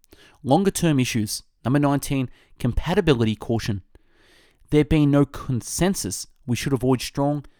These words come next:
assumptions regarding upper limits of future A I capabilities. Number twenty, importance. Advanced A I could represent a profound change in the history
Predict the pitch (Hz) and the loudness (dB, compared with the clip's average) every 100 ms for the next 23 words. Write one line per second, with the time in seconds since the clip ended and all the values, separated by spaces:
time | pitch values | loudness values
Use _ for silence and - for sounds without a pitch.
0 | - - - 143 151 120 98 110 113 107 | -12 -8 -4 -2 -2 -4 -6 -6 -4 -4
1 | - 139 190 147 104 - - - 123 - | -6 -6 -2 0 -2 -4 -12 -8 -8 -6
2 | 160 - 107 - _ 123 120 110 - 113 | -8 -6 -8 -8 _ -2 0 0 -2 -4
3 | 101 113 117 104 - - _ _ _ _ | -2 -2 -2 -4 -8 -14 _ _ _ _
4 | _ _ 131 139 139 - 147 135 - - | _ _ 0 0 0 -2 0 -2 -8 -20
5 | _ - 123 - 131 123 104 - - _ | _ -4 -4 0 0 2 0 -6 -10 _
6 | _ _ _ - 120 131 156 - 143 160 | _ _ _ -6 0 2 0 -2 -2 0
7 | 151 151 - 143 120 139 156 - 117 - | 0 0 -2 -4 -2 -2 -2 -2 -4 -4
8 | - 143 151 - 156 147 143 - _ _ | -6 -2 -2 -2 -2 -2 -4 -10 _ _
9 | 127 117 104 160 - 170 | -4 -4 -2 -6 -4 -4